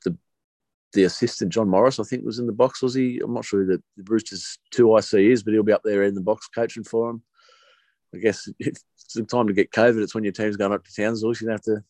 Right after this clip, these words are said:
to make the trek up there. You can try and do it from home. But I think the Cowboys, um, I think those odds are fantastic. I, I really think they can win the game. The Roosters, no doubt, will bounce back and they'll be better for,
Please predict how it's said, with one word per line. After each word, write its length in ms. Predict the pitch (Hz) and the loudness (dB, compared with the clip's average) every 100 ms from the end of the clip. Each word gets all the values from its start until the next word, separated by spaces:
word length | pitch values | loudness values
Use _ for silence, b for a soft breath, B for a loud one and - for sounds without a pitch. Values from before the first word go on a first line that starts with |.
| _ - | _ -6
to 60 | |
make 200 | 107 104 | -2 -2
the 60 | 98 | -2
trek 280 | - 98 123 | -2 0 0
up 140 | - | 2
there. 200 | 117 127 | 2 2
You 60 | 117 | 0
can 220 | 110 104 _ _ _ - | -6 -14 _ _ _ -10
try 180 | 117 113 | -4 0
and 80 | |
do 120 | 113 110 | 2 2
it 60 | - | -2
from 200 | - 107 | -10 -4
home. 260 | 120 147 151 | 0 0 0
But 160 | 110 - _ b b b b b | -2 -4 _ b b b b b
I 60 | 135 | 0
think 200 | 143 139 | 2 -4
the 60 | 117 | 0
Cowboys, 640 | 135 131 139 170 - - _ _ 107 | 2 4 2 2 -6 -20 _ _ -8
um, 440 | 120 123 120 117 | -6 -6 -4 -2
I 60 | 127 | -2
think 160 | 127 | 0
those 200 | 117 104 | 0 2
odds 160 | 110 98 | 0 -2
are 60 | |
fantastic. 500 | 98 92 113 120 113 | -8 -4 -2 -2 0
I, 40 | 110 | 2
I 280 | 110 107 113 - _ | 2 2 -2 -4 _
really 220 | 117 110 | -2 -2
think 160 | 101 110 | -4 -6
they 80 | 101 | -6
can 140 | 98 | 0
win 140 | 101 95 | 2 4
the 80 | |
game. 300 | 90 104 113 | 2 2 0
The 80 | 110 | 0
Roosters, 520 | 110 123 - 90 - - _ _ | 4 2 2 -8 -8 -16 _ _
no 200 | 104 98 | 0 4
doubt, 200 | 95 101 | 6 4
will 80 | 95 | 4
bounce 260 | 95 92 - | 0 -4 -4
back 240 | 113 113 | -4 -4
and 200 | 104 101 98 | -10 -12 -8
they'll 80 | 95 | -6
be 120 | 98 | -2
better 220 | 104 104 | 0 0
for, 300 | - 98 | -2 -6